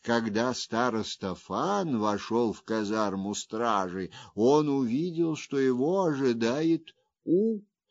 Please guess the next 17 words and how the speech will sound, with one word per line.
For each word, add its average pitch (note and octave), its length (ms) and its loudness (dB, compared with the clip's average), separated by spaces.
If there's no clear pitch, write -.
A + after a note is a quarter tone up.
который, B2+ 840 4
заметив A#2+ 960 0
Фана, D#3+ 800 2
совершил B2 880 2
низкий B2 600 0
поклон A2+ 800 -2
и B2 140 4
поспешно B2 840 0
молвил: A#2+ 680 2
«Дозвольте B2+ 680 0
мне A#2+ 300 0
принять C3+ 420 2
участие C#3 680 2
в - 100 -12
поисках C#3 480 -2
вашей D3 380 2
дочери». A2+ 600 2